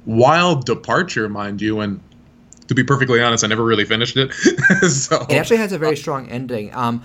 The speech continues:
Speaker 2: I, no, I think, I think the general reception to it was generally positive, but
Speaker 1: Oh, good.
Speaker 2: I think most people thought it wasn't as good as the first two, which I would agree with.
Speaker 1: Okay.
Speaker 2: And, um, I, I,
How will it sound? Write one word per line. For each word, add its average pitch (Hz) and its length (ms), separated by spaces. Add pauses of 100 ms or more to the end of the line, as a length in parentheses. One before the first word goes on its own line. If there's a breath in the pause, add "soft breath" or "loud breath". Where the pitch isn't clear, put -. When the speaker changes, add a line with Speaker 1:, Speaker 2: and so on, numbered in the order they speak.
(220 loud breath)
Speaker 2:
I, 165 220
no, 175 320
I 240 80
think, - 260
I 311 60
think - 280
the 180 120
general 180 240
reception 175 320
to 185 120
it 156 60
was 180 300
generally 147 340
positive, 139 760
but 139 200
Speaker 1:
Oh, - 60
good. - 240
Speaker 2:
I 175 80
think 175 140
most 175 140
people 170 120
thought 151 140
it 135 60
wasn't 139 220
as 127 60
good 139 120
as 123 80
the - 60
first 117 300
two, 127 240
which 101 160
I 110 80
would 104 80
agree 120 260
with. - 260 (280 loud breath)
Speaker 1:
Okay. 143 220
Speaker 2:
And, 127 300
um, 110 380
I, 135 260
I, 139 360